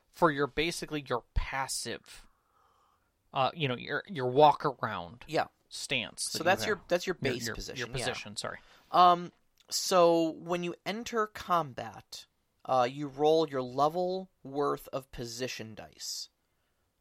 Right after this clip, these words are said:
Speaker 2: Um, so if you are a brute origin, you'll have a D ten position die.
Speaker 1: Mm-hmm.
Speaker 2: Um, so if you are a level three person with the brute origin,
Speaker 1: Mm-hmm.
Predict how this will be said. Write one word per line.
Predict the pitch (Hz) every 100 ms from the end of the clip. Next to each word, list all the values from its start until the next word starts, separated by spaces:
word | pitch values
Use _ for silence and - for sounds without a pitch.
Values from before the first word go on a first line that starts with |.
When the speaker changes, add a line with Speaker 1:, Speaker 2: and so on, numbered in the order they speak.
| -
Speaker 2:
Um, | 143 131 120
so | 113 - 131 -
if | 139 -
you | 160 160
are | 147
a | 143
brute | 127 117 117 151 147 -
origin, | 135 127 104 110 101
you'll | 117 107
have | 120
a | 113
D | 127 127
ten | - - 131 113 110
position | - 113 117 104 104
die. | 92 78 151 _ _ _ _ -
Speaker 1:
Mm-hmm. | 131 107 139 - _
Speaker 2:
Um, | 139 131 120 120 117
so | - - 123
if | 120
you | 127
are | 127
a |
level | 120 110 113
three | - 277 226 190 214 _ _ _ -
person | 139 127 135
with | -
the |
brute | 113 123 120 113
origin, | 110 92 - 180
Speaker 1:
Mm-hmm. | 147 127